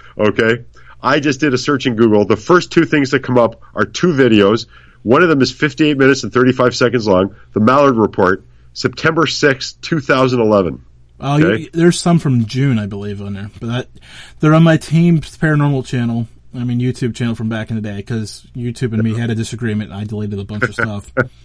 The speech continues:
Speaker 2: Uh, those, those survived, uh, because obviously when I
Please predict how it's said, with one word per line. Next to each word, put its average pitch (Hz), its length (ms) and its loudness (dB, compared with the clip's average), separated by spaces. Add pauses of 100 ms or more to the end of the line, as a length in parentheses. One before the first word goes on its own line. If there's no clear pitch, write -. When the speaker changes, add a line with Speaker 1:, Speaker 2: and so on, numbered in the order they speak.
(540)
Speaker 2:
Uh, 107 160 -6
those, 135 360 2
those 147 260 4
survived, 131 920 -2 (180)
uh, 117 260 -6
because 113 580 -6
obviously 117 440 -4
when 113 100 -2
I 113 220 -2